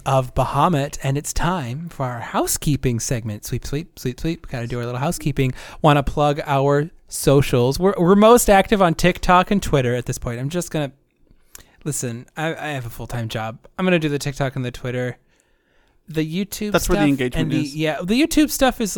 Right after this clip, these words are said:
Speaker 1: and the Instagram, especially not the Instagram stuff. I l-, love you. If you're following on Instagram,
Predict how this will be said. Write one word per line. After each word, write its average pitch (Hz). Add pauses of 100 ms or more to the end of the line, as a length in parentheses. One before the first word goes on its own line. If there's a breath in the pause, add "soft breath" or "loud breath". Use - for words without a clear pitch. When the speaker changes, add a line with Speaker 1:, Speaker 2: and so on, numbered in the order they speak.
Speaker 1:
and 165
the 160
Instagram, 139
especially 120
not 110
the 120
Instagram 107
stuff. 110
I 135
l-, 156
love 180
you. 143
If 123
you're 135
following 170
on 147
Instagram, 139